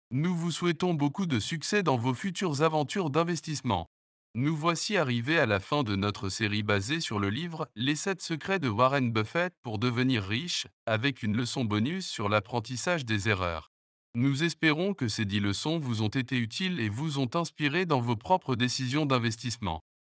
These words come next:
En suivant les enseignements de Warren Buffett, vous avez découvert l'importance d'investir dans des entreprises solides, de chercher un avantage concurrentiel durable, d'acheter des actions à un prix avantageux, de comprendre le modèle d'activité des entreprises,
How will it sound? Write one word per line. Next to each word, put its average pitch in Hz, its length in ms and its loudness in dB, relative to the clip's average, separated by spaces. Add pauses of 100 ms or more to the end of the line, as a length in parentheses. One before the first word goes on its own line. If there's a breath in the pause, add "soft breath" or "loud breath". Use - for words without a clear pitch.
(160)
En 113 120 2
suivant 160 460 0
les 117 200 2
enseignements 135 540 2
de 110 100 -2
Warren 104 380 2
Buffett, 135 640 -2 (200)
vous 165 300 -2
avez 190 220 0
découvert 165 560 0
l'importance 151 640 0
d'investir 139 560 0
dans 139 120 2
des 117 220 2
entreprises 127 520 -2
solides, 92 520 -2 (580)
de 117 140 2
chercher 156 440 0
un 139 180 4
avantage 131 580 2
concurrentiel 165 720 -2
durable, 104 580 2 (560)
d'acheter 170 400 2
des 120 220 0
actions 190 420 0
à 160 80 4
un 117 120 4
prix 165 260 -4
avantageux, 117 680 2 (580)
de 113 140 0
comprendre 151 580 0
le 104 100 4
modèle 113 380 4
d'activité 123 600 -2
des 139 200 0
entreprises, 110 680 -2